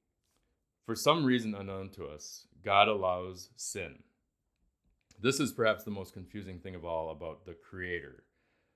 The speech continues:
This drives many people away from belief because we know sin is the cause of suffering, so how can it be allowed? Yet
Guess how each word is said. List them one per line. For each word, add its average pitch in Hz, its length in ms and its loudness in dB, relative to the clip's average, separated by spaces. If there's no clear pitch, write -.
This 107 180 -4
drives 95 360 2
many 107 440 -2
people 104 380 -8
away 92 240 -6
from 92 200 -14
belief 90 300 -12
because 85 280 -12
we 95 160 -12
know 104 340 2
sin 104 340 -6
is 87 140 -12
the 90 80 -14
cause 87 320 -4
of 82 100 -14
suffering, 87 560 -4
so 101 160 -8
how 101 220 0
can 101 180 -10
it 80 140 -14
be 92 120 -12
allowed? 82 520 -10
Yet 104 280 6